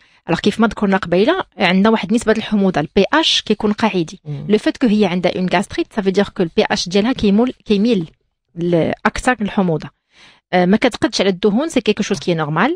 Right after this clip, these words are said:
Speaker 1: الحليب لأن فيه اللاكتوز وفيه لاكازيين، دونك هما م-، مواد مهيجة، اللي عندها مشكل في الجهاز الهضمي فهي ما غت-،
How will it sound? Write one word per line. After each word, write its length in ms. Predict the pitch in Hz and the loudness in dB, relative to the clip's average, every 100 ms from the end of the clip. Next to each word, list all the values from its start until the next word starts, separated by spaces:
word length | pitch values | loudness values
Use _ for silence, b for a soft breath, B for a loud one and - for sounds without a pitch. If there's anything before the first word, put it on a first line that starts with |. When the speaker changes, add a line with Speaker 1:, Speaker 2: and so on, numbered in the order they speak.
| 403 | 0
Speaker 1:
الحليب 520 | 202 - 262 269 180 - - | 0 2 2 0 -2 -6 -6
لأن 480 | 190 196 196 196 - | -2 2 4 2 2
فيه 200 | 202 180 | -2 0
اللاكتوز 600 | 180 - - 180 165 - | 0 -2 0 0 -2 -4
وفيه 180 | - | -2
لاكازيين، 600 | 180 175 185 175 180 175 160 b b | 0 2 0 0 2 0 -2 b b
دونك 320 | 175 190 185 196 | 0 2 2 2
هما 120 | 196 | 2
م-، 120 | 190 - | 2 2
مواد 380 | 190 190 185 | 4 4 4
مهيجة، 640 | 190 180 240 214 175 180 220 _ | 2 4 4 2 2 0 -4 _
اللي 100 | 185 | -2
عندها 220 | 160 180 185 | 0 0 0
مشكل 320 | 196 - 180 | 0 0 -2
في 60 | |
الجهاز 340 | 180 196 185 185 | -2 -2 -2 0
الهضمي 280 | 170 190 190 | -2 0 0
فهي 280 | 180 170 170 | -2 -4 -4
ما 120 | 160 | -6
غت-، 220 | 160 - | -8 -10